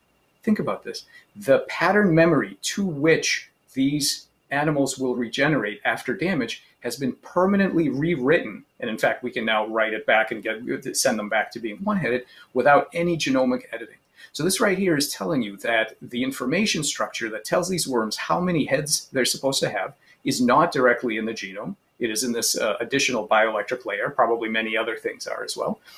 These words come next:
And we now have the ability to rewrite it. And that, of course, is the key, uh, definition of memory. It has to be stable, long-term stable, and it has to be rewritable.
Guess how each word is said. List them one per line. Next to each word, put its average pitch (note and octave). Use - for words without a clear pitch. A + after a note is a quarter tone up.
And B2
we C3+
now C#3
have D#3+
the B2
ability C3+
to C3+
rewrite C3
it. G#2+
And G#2
that, D3
of D#3+
course, A2+
is A2+
the A2
key, D3+
uh, A#2+
definition B2
of B2
memory. D3+
It A#2
has C3+
to B2+
be A#2
stable, G#2+
long-term A#2+
stable, A2+
and B2
it A2
has A2+
to A#2+
be A#2+
rewritable. B2+